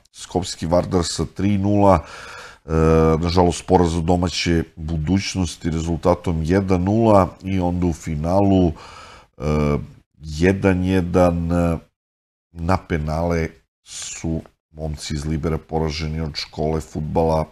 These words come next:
odnosno od fudbalskog kluba Sk-, Sloga iz Leskovca, e, da ne bude greške. Što se tiče mlađe grupe,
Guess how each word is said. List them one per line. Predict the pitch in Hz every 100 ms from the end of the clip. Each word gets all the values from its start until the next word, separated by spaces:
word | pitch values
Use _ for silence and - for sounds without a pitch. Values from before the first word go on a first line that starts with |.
| _ _ _ _ _ _
odnosno | 92 82 76 87
od | 76
fudbalskog | - 92 87 - -
kluba | - 85 73
Sk-, | - - - -
Sloga | 78 78 78
iz | 71
Leskovca, | 76 73 - 73 - 76
e, | - - - - - - - - - 80 73
da | 87 85
ne | 87
bude | 80 82
greške. | 78 78 73 - -
Što | - - 92
se | - -
tiče | 107 - 101
mlađe | 85 92 113 104 98
grupe, | 101 110 - 104 92